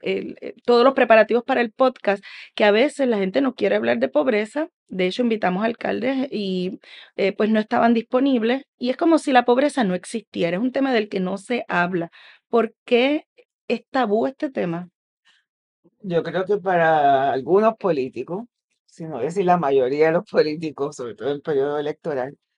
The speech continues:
Speaker 2: no quiere hablar de un gran, un problema muy grave,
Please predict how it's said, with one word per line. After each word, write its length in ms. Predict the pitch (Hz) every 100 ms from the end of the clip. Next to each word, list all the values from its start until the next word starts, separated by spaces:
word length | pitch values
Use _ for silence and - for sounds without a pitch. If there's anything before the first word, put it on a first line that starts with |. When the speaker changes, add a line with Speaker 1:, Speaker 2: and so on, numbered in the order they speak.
| _ _ -
Speaker 2:
no 180 | 175
quiere 200 | 180 208
hablar 280 | 202 208 214
de 80 | 180
un 120 | 170
gran, 220 | 156 151
un 80 | 156
problema 260 | 175 180 175
muy 220 | 160 156
grave, 400 | 143 107 113 117